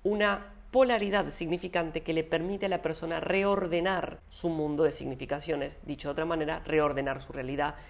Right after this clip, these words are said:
y salir del brote. Referimos también un poco al pasar, y esto lo voy a indicar hoy, un poco más en profundidad, cómo distintas estructuras pueden permanecer más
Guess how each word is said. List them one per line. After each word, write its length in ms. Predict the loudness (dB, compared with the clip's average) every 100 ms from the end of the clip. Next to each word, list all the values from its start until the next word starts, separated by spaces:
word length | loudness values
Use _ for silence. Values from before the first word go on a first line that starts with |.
| -10
y 80 | -8
salir 280 | -4 -4 0
del 120 | 0
brote. 340 | 2 0 0 -12 -6
Referimos 400 | 0 0 0 0
también 280 | 2 2 2
un 100 | 2
poco 220 | 2 4
al 100 | 2
pasar, 460 | 0 -4 0 0 0
y 80 |
esto 240 | -4 -4 -4
lo 100 | -2
voy 180 | -4 -6
a 40 |
indicar 340 | -8 -2 2
hoy, 240 | 4 2 -2 -12 -12
un 120 | -8
poco 200 | -6 -4
más 180 | -4 -8
en 80 | -10
profundidad, 600 | -8 -4 -2 0 0 -4 -14 -18 -16 0
cómo 240 | 4 4
distintas 440 | 2 -4 -4 -4 -4
estructuras 680 | -6 -6 -2 2 2 0 -10 -8 2
pueden 220 | 2 2
permanecer 460 | 0 0 0 -2
más 260 | 0 -2